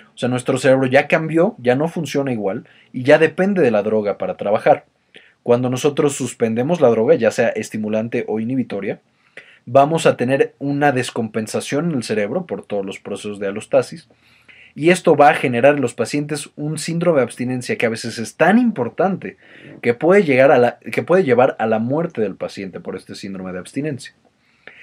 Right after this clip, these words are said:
Y por último, el paciente lo va a seguir consumiendo a pesar de que es perjudicial para él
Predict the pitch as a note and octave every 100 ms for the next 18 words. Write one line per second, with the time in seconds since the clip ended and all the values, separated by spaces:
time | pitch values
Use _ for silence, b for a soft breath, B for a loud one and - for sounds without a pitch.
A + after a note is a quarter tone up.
0 | B B G3 F#3+ G3+ F3+ F3+ E3+ C#3+ -
1 | D#3 D3 D3 A#2+ B2+ C#3 - A#2+ C#3+ F3+
2 | G3 F3 B2+ A#2+ C3 D#3+ - C3+ C#3 C3+
3 | - D#3+ F3+ C#3+ A#2 A#2 - C#3 - G#2+
4 | G#2 G#2+ F#2+ G#2 A#2+ F3 G3